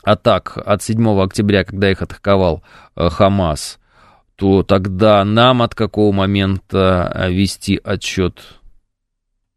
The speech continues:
когда нас и кто атаковал? Э, тут они могут как сказать, что Хамас прокси иранская, это они имеют в виду.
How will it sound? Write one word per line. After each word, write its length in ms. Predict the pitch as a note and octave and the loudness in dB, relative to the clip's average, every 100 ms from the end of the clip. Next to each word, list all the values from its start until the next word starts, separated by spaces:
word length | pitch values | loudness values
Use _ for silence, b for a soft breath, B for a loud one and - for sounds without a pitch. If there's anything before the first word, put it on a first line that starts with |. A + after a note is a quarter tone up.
| _ _ _ | _ _ _
когда 320 | - E2+ F#2 F2 | -8 -2 0 2
нас 280 | F2 - | 0 -2
и 40 | F#2+ | -8
кто 260 | - F#2 | -4 -2
атаковал? 640 | D#2 - - F2 D#2+ D2+ B B - | -2 -4 -2 0 0 -4 B B -8
Э, 240 | - C#2+ D#2 | -6 -4 -4
тут 220 | C3+ C3 | -2 0
они 180 | C3 C3 | 0 2
могут 320 | C3+ B2 B2+ | 2 0 -4
как 140 | - | -6
сказать, 220 | A2 A#2 G2 | -2 0 0
что 160 | G2+ | -4
Хамас 380 | - A2+ A#2+ - | -2 2 2 0
прокси 440 | - D3+ F3+ - | -2 -2 -2 -2
иранская, 540 | G2 F2+ E2 D2 - E2+ | -2 0 -2 -4 -6 -2
это 240 | B2 A#2+ | -2 0
они 180 | F#2+ E2+ | -2 -2
имеют 360 | E2 E2 - - | -4 -6 -8 -12
в 40 | |
виду. 320 | F#2 G2+ - | -10 -10 -10